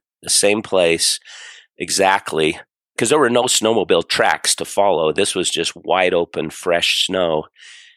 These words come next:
So as far as the responsibility, you know, as I review this, I do not know what I could have done differently to avoid the accident.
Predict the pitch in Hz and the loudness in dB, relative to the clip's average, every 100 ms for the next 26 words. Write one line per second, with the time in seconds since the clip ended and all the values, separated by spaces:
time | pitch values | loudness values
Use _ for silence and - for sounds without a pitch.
0 | _ _ - 95 110 151 127 - 226 240 | _ _ -20 -4 0 2 0 0 0 2
1 | 180 - 104 98 - 123 131 - 95 127 | 0 -2 -2 0 0 0 0 -2 0 2
2 | 123 107 95 92 - _ _ _ _ _ | 4 4 2 0 -4 _ _ _ _ _
3 | _ - 123 123 120 127 151 120 98 117 | _ -4 2 2 4 2 2 -2 -2 -2
4 | 139 117 - - - 143 127 _ 131 143 | 2 2 0 -2 -4 -4 -6 _ -2 0
5 | 127 104 - 117 127 101 117 110 95 - | 2 0 0 0 0 2 4 4 2 0
6 | 120 104 87 104 98 87 107 - 87 78 | 2 2 2 2 0 2 0 0 0 0
7 | 78 _ 82 82 82 - _ - - - | 0 _ -2 0 0 -4 _ -20 -20 -20
8 | _ 104 95 98 104 95 98 101 - - | _ 0 0 2 0 2 2 2 0 -4
9 | 90 85 | 0 -2